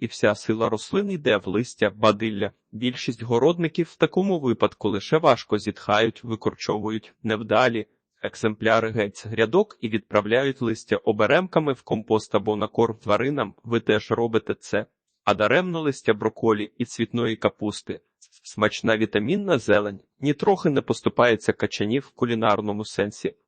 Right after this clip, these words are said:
придатна в сирому, відварному, квашеному або смаженому вигляді для готування різних супів,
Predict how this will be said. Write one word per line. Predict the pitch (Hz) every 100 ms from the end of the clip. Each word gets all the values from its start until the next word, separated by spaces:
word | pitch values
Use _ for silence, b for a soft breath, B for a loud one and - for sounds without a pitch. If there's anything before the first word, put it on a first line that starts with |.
| -
придатна | 127 117 110 - 107
в |
сирому, | - 123 120 160 151
відварному, | 123 101 101 95 123 190 190
квашеному | 156 113 117 - 107 104 101
або | 110 107 113
смаженому | 110 107 107 104 101 98 107
вигляді | 110 107 107 107
для | 95 104
готування | 113 110 107 110 123 123
різних | 147 151 151 -
супів, | - - 98 -